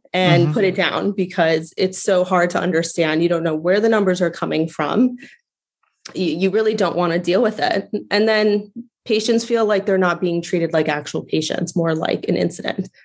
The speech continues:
Speaker 1: And so this leads to distrust in the process and or a hesitation to seek treatment at all.
Speaker 2: Feeling like you're treated like a human, that's really so core to it, because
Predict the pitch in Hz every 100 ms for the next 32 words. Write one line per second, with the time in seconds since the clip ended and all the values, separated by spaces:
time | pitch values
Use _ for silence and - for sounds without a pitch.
0 | - _ - 190 190 196 190 208 202 190
1 | 190 180 - - 180 170 160 - 175 -
2 | - 180 170 165 175 160 156 233 247 240
3 | 185 156 160 - - - _ _ _ _
4 | - 208 208 185 175 175 175 190 190 170
5 | 165 151 180 170 170 180 160 165 160 165
6 | - - 170 156 - _ _ _ _ _
7 | - - 196 - - 180 147 - - -
8 | - - _ _ - 277 294 262 233 226
9 | 196 - 214 202 180 165 139 202 214 165
10 | 143 147 - 196 202 156 - - 180 175
11 | 170 151 123 - _ _ _ - - -
12 | 190 233 226 - 139 123 120 143 135 147
13 | 135